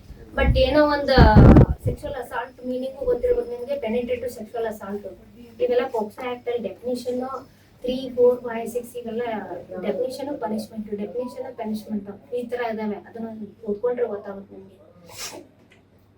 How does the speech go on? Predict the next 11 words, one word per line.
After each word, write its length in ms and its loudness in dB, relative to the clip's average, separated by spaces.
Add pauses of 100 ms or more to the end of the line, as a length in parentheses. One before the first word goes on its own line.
(120)
ಅದ್ರಲ್ಲಿ 380 2
ಏನೋ 180 2
ಒಂದ್ 160 -8
ಮಾಡ್ರಿ, 240 -4
ಅವಾಗ 180 0 (140)
ವಿಕ್ಟಿಮ್ 400 -2
ಯಾರು 160 -2
ಆಗ್ತಾರೆ 320 -6
ಹೇಳಿ, 180 4 (220)
ಆ 140 0
ಹುಡುಗನ 280 0